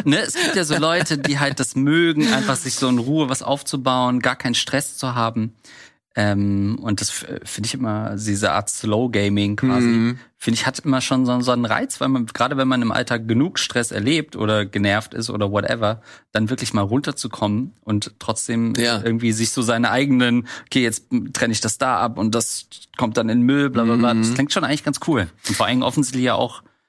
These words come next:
Speaker 1: zeitlich beherrschbar, wenn du sagst, okay, es geht
Speaker 2: Ja,
Speaker 1: irgendwie
Speaker 2: auf jeden
Speaker 1: sechs, sieben
Speaker 2: Fall.
Speaker 1: Stunden.
Speaker 2: Auf jeden Fall. Ah, nee, nee, also das Spiel an sich geht halt deut-, es ist halt
Speaker 1: Mhm.
Speaker 2: echt
Speaker 1: Mhm.
Speaker 2: lang. Ähm, ich
Speaker 1: Okay.
Speaker 2: hab insgesamt mittlerweile so zwanzig Stunden oder so und ich hab noch
Speaker 1: Ah,
Speaker 2: nicht das
Speaker 1: okay.
Speaker 2: Ende gesehen.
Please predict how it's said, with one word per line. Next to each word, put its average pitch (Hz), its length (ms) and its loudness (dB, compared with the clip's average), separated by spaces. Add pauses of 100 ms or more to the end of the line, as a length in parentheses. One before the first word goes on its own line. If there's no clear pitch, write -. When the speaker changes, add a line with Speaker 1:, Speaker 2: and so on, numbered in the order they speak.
(140)
Speaker 1:
zeitlich 117 380 -2
beherrschbar, 104 500 0
wenn 90 100 -2
du 92 80 0
sagst, 90 320 -2
okay, - 180 -4
es 92 140 -4
geht 101 160 -2
Speaker 2:
Ja, 127 200 2
Speaker 1:
irgendwie 110 120 -2
Speaker 2:
auf 123 140 0
jeden 127 200 2
Speaker 1:
sechs, 104 120 -2
sieben 110 100 2
Speaker 2:
Fall. 104 140 2
Speaker 1:
Stunden. 90 280 -2
Speaker 2:
Auf 113 220 0
jeden 107 160 2
Fall. 98 400 0
Ah, 127 120 0
nee, 151 160 4
nee, 151 120 2
also 123 180 0
das 123 160 0
Spiel 135 240 2
an 110 120 2
sich 170 340 -2
geht 135 160 0
halt 123 260 0
deut-, 147 240 2
es 117 220 -4
ist 98 80 -2
halt 127 180 0
Speaker 1:
Mhm. 147 220 2 (140)
Speaker 2:
echt 156 280 -2
Speaker 1:
Mhm. 135 40 0
Speaker 2:
lang. 165 360 0 (600)
Ähm, 131 340 2
ich - 200 0
Speaker 1:
Okay. - 20 0
Speaker 2:
hab - 220 -4
insgesamt 139 480 -2
mittlerweile 127 560 2
so 123 300 0 (220)
zwanzig 147 480 -2
Stunden 170 300 0
oder 175 220 4
so 147 140 2
und 143 80 4
ich 120 80 2
hab - 80 -2
noch 135 160 2
Speaker 1:
Ah, 123 100 2
Speaker 2:
nicht 202 200 2
das 214 100 0
Speaker 1:
okay. 98 100 -4
Speaker 2:
Ende 220 220 2
gesehen. 214 440 0